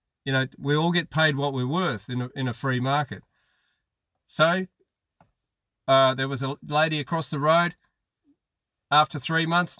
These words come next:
she lost the job 'cause the employer could see the writing on the wall. He'd get to the end of the year and he'd have to fork out,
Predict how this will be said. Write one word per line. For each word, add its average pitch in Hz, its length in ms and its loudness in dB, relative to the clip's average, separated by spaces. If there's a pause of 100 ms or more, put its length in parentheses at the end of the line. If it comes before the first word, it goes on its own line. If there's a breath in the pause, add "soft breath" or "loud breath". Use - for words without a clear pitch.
she - 200 -6
lost 196 240 2
the 175 80 -6
job 165 300 2
'cause 147 120 -6
the 156 60 0
employer 190 340 0
could 135 120 -8
see 175 120 -2
the 160 100 -4
writing 165 280 2
on 151 60 0
the 160 60 -2
wall. 175 220 0
He'd 170 140 -2
get 185 120 -4
to 175 60 -6
the 165 140 0
end 170 120 0
of 151 60 -4
the 151 60 -2
year 185 200 0
and 170 80 0
he'd 185 60 0
have 175 80 -2
to 151 100 -6
fork 190 360 -4
out, 185 300 2